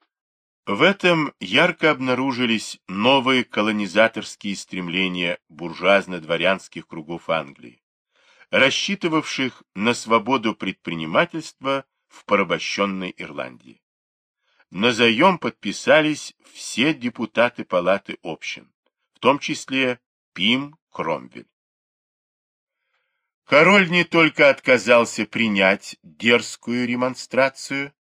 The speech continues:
но попытался совершить контрреволюционный переворот. В его план входил арест лидеров оппозиции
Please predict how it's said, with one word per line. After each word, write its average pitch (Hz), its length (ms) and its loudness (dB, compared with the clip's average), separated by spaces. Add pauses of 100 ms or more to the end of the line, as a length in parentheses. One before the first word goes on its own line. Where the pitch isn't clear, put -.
(480)
но 110 280 4
попытался 165 800 0
совершить 135 800 -6
контрреволюционный 113 1040 -4
переворот. 113 540 -12 (1300)
В 90 60 -16
его 139 300 2
план 151 400 2 (100)
входил 123 600 0
арест 117 640 2
лидеров 110 640 -4
оппозиции 92 840 -4